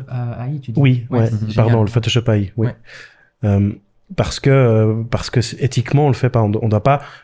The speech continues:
Speaker 2: modifier ce que raconte l'image. Mais ça, ça va très loin, c'est, c'est, c'est au-delà de, de l'I A, hein.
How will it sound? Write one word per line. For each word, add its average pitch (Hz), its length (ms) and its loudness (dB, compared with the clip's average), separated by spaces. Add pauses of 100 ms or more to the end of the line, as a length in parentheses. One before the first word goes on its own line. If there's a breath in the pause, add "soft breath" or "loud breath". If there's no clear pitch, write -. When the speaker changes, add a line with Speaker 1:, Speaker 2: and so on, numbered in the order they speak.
Speaker 2:
modifier 120 400 2
ce - 80 -4
que - 80 0
raconte 120 460 0
l'image. 107 320 2
Mais 113 60 2
ça, - 120 0 (240 soft breath)
ça - 120 -2
va 104 100 2
très 143 160 0
loin, 202 140 2
c'est, 120 160 -2
c'est, - 180 -8
c'est - 180 -6
au-delà 101 240 0
de, 104 320 -2
de 104 160 -4
l'I 110 200 2
A, 202 80 2
hein. 165 140 2